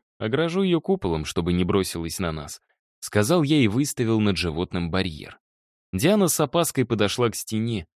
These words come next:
приложила руку к одной из облицовочных плиток. Внутри был спрятан артефакт, который среагировал на представительницу рода Голицыных. И стена испарилась. Я первым спустился по лестнице в тайный подвал.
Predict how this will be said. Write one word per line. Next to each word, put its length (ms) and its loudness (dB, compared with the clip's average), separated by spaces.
приложила 520 4
руку 320 0
к 80 -12
одной 280 2
из 100 2
облицовочных 760 -4
плиток. 460 -2
Внутри 440 2
был 180 4
спрятан 480 0
артефакт, 720 -2
который 360 -4
среагировал 760 0
на 140 2
представительницу 960 0
рода 260 2
Голицыных. 720 -2
И 140 0
стена 580 -6
испарилась. 800 -4
Я 180 2
первым 380 0
спустился 640 -4
по 140 -4
лестнице 520 -4
в 80 -14
тайный 300 -4
подвал. 520 -6